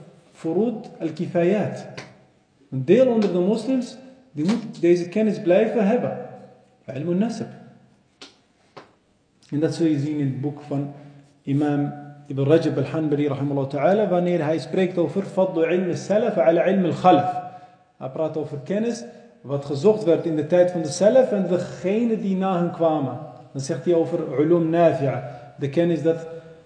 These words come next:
profijtvol is, de kennis dat schaadt, kennis dat verplicht is, kennis wat aanbevolen is, kennis wat haram is.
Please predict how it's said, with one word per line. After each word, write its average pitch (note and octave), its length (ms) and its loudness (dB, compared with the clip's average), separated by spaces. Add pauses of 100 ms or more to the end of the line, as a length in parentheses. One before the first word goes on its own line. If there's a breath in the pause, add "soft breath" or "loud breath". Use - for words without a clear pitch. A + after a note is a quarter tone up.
(120)
profijtvol D3 600 2
is, B2 200 -10
de C#3 100 -10
kennis E3+ 320 0
dat D#3 140 -4
schaadt, D#3 420 0
kennis E3 260 0
dat D#3 140 -4
verplicht F#3 420 -4
is, C3+ 140 -6
kennis E3 240 -2
wat E3 180 -2
aanbevolen F3 600 2
is, C3 100 -4
kennis E3 260 -2
wat D3 140 -8
haram F3 380 0
is. C3+ 200 -4